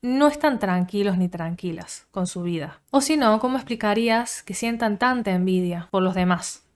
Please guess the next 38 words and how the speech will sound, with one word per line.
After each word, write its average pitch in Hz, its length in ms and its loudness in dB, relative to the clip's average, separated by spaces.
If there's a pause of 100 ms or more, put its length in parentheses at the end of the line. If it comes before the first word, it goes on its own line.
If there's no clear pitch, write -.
(340)
Por 180 180 -8
ti, 226 300 0
por 185 140 -4
otras 180 200 -6
personas, 185 560 -2
por 185 140 -4
otros 180 240 -4
seres 185 240 -2
sintientes. 180 800 -4 (560)
¿Por 277 100 -8
qué 466 120 -4
sienten 185 360 0
tanta 180 280 0
envidia 208 420 0
y 185 60 -2
tanto 185 300 -2
odio 196 320 2
y 175 40 2
tanto 185 300 -2
resentimiento? 175 880 0 (520)
¿Por 233 100 -6
qué 320 100 2
hacen 220 300 2
lo 180 80 -2
que 180 160 -8
hacen? 180 400 -12
Uno 311 160 0
pensará, 226 320 2
"No, 359 240 2
por 220 160 -2
puro 294 220 2
gusto". 262 560 2
Yo 381 60 10
hablé 269 440 6
en 180 80 4
el 175 140 2
veinte 220 320 2
veinte 220 560 0